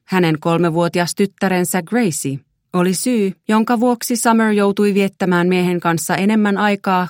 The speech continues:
kuin hänelle oli hyväksi. Hän tunsi fyysistä vetoa mieheen, mutta keskusteluissaan he joutuivat usein vastakkain yrittäessään sopia,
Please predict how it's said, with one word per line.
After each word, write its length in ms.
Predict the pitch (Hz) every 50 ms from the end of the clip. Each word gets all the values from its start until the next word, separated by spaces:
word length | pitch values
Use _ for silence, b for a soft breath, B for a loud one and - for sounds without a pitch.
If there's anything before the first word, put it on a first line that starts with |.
| -
kuin 220 | - 226 226 214 202
hänelle 340 | 240 226 190 160 151 151 - -
oli 220 | 175 185 190 196
hyväksi. 520 | 208 220 147 113 101 - - - - 127 - _ _ _ _ _ _ _ _ _ _ _ _ _ _ _ _ _ _ _ _ _ _ _ _ _ _ _ _ _ -
Hän 220 | - 185 175 151
tunsi 320 | - 180 185 139 - 196
fyysistä 560 | 175 - 233 226 202 - 185 170 - - 175 160
vetoa 340 | 180 180 - 185 170 165
mieheen, 580 | 175 190 190 180 160 160 160 151 147 151 151 147 - _ _ _ _ _ _ -
mutta 280 | 254 262 - - -
keskusteluissaan 960 | - 320 302 - - - 160 - - 196 214 226 226 220 - - 240 226 220 220
he 100 | 240 233
joutuivat 540 | 226 226 226 226 - 226 214 202 202 202 - -
usein 320 | 226 208 - 214 208 208
vastakkain 760 | 220 247 233 - - 160 151 - - 165 156 156 156 160 - -
yrittäessään 760 | 190 180 170 151 - - 147 151 151 - - 196 190 190 190
sopia, 400 | - 220 208 - 208 185 180